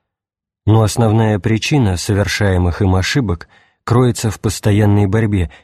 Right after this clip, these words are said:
чувств с разумом. Приступить к этой главе следует с рассмотрения тех сил,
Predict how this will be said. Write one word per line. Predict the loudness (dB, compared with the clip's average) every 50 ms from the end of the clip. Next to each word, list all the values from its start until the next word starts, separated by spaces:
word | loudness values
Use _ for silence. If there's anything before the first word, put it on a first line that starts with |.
| _
чувств | -10 -4 -2 -2 -2 -2 -4 -10 -16 -20 -20 -20 _
с | -14 -6 -2
разумом. | 0 0 0 0 0 0 -2 -2 -2 -4 -6 -10 _ _ _ _ _ _ _ _ _ _ _ _ _ _ _ _ _ _ _ _ _ _ _ _ _ _ _ _ _ _ _ _ _ _ _ _ _ _ _ _ _ _ _ _ -2
Приступить | 0 2 2 2 0 -2 -4 -2 0 -2 -2 -2 -2
к | -2 -2
этой | -2 0 -2 -2
главе | 0 0 0 0 2 2 0 -2
следует | -2 -2 -2 -2 -2 0 0 0 -2 -2 -2
с | -4
рассмотрения | -4 -4 -2 -2 0 0 0 0 0 0 2 2 2 2 0 0
тех | -2 -2 -4 -4 -4 -4
сил, | -6 -2 -2 0 -2 -2